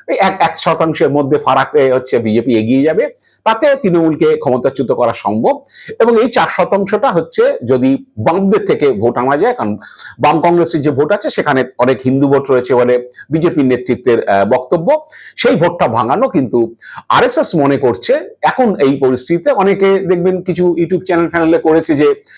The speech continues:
আরএসএস এর, আহ, গোপন রিপোর্ট নাগপুরে পাঠানো হয়েছে, সেরকম কিছু বিষয় না, আরএসএস ওইভাবে রিপোর্ট পাঠায় না। কিন্তু আরএসএস এর বাংলার যারা নেতৃত্ব তারা এখন হচ্ছে অ্যাসেসমেন্ট যেটা করছেন যে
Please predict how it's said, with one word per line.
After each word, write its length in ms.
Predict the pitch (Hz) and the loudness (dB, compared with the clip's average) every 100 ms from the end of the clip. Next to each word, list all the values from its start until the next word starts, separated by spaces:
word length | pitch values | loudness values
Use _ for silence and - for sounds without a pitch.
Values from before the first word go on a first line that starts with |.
| - - | -12 -2
আরএসএস 380 | 160 175 175 | 0 2 0
এর, 220 | 175 165 143 | 2 2 2
আহ, 80 | |
গোপন 380 | 127 160 170 165 | 2 0 2 2
রিপোর্ট 320 | 147 - 156 156 | 0 2 0 2
নাগপুরে 340 | - - 151 156 | -2 -2 0 0
পাঠানো 360 | 151 143 143 | 0 0 0
হয়েছে, 380 | 127 131 127 285 | 0 0 0 -4
সেরকম 400 | - 180 170 185 | -2 -2 0 -2
কিছু 240 | 165 - 113 | -4 -6 -4
বিষয় 340 | 127 - - | -4 0 0
না, 80 | 247 | 0
আরএসএস 380 | 135 123 123 120 | 0 -2 -2 0
ওইভাবে 340 | 117 113 107 - _ - | 2 2 0 -2 _ -4
রিপোর্ট 280 | 107 135 - | 0 0 0
পাঠায় 260 | 135 160 202 | 0 0 -2
না। 80 | |
কিন্তু 420 | 190 120 101 98 - - - - | 0 0 0 0 -2 -18 -20 -2
আরএসএস 360 | 135 185 269 330 | 0 2 2 0
এর 60 | |
বাংলার 400 | 220 143 151 247 | 2 0 2 0
যারা 180 | 190 160 | 2 0
নেতৃত্ব 360 | 131 120 - - 508 - - - - _ | 0 -2 -4 -2 -2 -2 -6 -20 -20 _
তারা 280 | 190 262 285 | 2 2 2
এখন 300 | 170 165 151 | 0 0 0
হচ্ছে 380 | 147 - 147 - | -2 0 -2 0
অ্যাসেসমেন্ট 540 | 123 - 160 147 147 | -2 -2 -4 -2 -2
যেটা 200 | 131 131 | 0 0
করছেন 420 | 120 127 127 247 | 0 -2 0 -2
যে 260 | 131 104 104 | 2 0 0